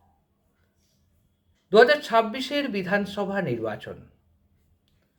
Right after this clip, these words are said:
বিধানসভা নির্বাচনের আগে অনেকগুলো রাজনৈতিক দল মাঝে সাঝেই আত্মপ্রকাশ করে। বিধানসভা নির্বাচন শেষ হয়ে যাওয়ার পর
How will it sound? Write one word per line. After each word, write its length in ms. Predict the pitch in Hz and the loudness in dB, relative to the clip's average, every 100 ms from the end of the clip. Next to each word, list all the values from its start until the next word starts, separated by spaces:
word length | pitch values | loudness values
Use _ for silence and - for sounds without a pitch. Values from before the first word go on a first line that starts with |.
| _ _ - | _ _ -4
বিধানসভা 600 | 143 185 226 233 254 254 | 2 6 6 4 0 2
নির্বাচনের 920 | 233 202 190 190 214 214 208 - - _ | 2 4 4 4 0 0 0 -2 -10 _
আগে 520 | 131 139 180 170 127 - - | -8 0 2 2 0 -8 -10
অনেকগুলো 680 | 135 160 180 - 180 175 151 | -4 -2 -2 0 2 2 2
রাজনৈতিক 600 | 139 135 139 135 151 135 | 0 -2 -6 -8 -6 0
দল 200 | 143 139 | 0 0
মাঝে 220 | 117 120 | -4 -6
সাঝেই 320 | - 131 139 | -6 -4 -4
আত্মপ্রকাশ 760 | 113 127 - 127 127 123 123 | -4 -8 -12 -10 -8 -8 -10
করে। 320 | - 104 120 - _ _ _ _ _ _ _ _ _ | -10 -8 -8 -12 _ _ _ _ _ _ _ _ _
বিধানসভা 600 | 131 170 202 214 220 214 | 0 4 4 4 2 4
নির্বাচন 580 | 202 143 151 160 175 180 | 2 2 2 2 2 -2
শেষ 380 | 175 - 143 139 | -2 -6 -6 -2
হয়ে 160 | 147 139 | -2 0
যাওয়ার 240 | 127 123 | 0 -2
পর 360 | - - 131 | -6 -4 -4